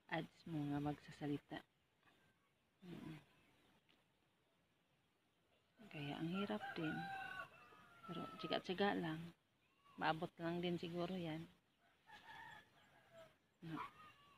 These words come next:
Mm. Guys. Tapos,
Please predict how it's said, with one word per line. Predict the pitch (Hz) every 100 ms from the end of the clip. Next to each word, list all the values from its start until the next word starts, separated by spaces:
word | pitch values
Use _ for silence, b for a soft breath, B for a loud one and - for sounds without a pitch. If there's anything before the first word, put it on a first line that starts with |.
| - - _ _ _ _ _ _ - - - 143 143 -
Mm. | 151 147 - - 156 156 170 - 1077 - 1077 1077 170 160 - - - - 855 698 831 784 762 855 - - - - - 185 170
Guys. | 151 160 151 - - - - - - - - - - - - - - - _ _ _ - - -
Tapos, | 160 - 170